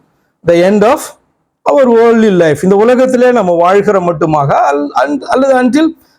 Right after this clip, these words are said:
the end of this world, இந்த உலகம் என்னைக்கு முடிய போகிறதோ அம்மட்-, அன்னை மட்டுமாக அவர் வந்து ஸ்திரப்படுத்தி நம்மளை நிற்க செய்கிறவராக அவர் காணப்படுகிறார். அப்ப யாருக்கு சொல்லப்படுகிறன்னு சொன்னால்,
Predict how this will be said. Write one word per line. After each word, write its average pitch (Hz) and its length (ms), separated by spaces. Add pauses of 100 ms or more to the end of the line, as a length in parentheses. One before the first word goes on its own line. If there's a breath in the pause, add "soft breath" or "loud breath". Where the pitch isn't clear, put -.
(120)
the 240 140
end 302 180
of 269 60
this 233 160
world, 220 320
இந்த 185 180
உலகம் 262 460
என்னைக்கு 220 600
முடிய 240 280
போகிறதோ 208 400 (140)
அம்மட்-, 262 380
அன்னை 240 400
மட்டுமாக 208 520 (440 loud breath)
அவர் 214 140
வந்து 220 280
ஸ்திரப்படுத்தி 226 480
நம்மளை 190 280
நிற்க 185 560
செய்கிறவராக 170 800 (300 loud breath)
அவர் 175 260
காணப்படுகிறார். 160 840
அப்ப 214 280
யாருக்கு 208 540
சொல்லப்படுகிறன்னு 185 500
சொன்னால், 165 480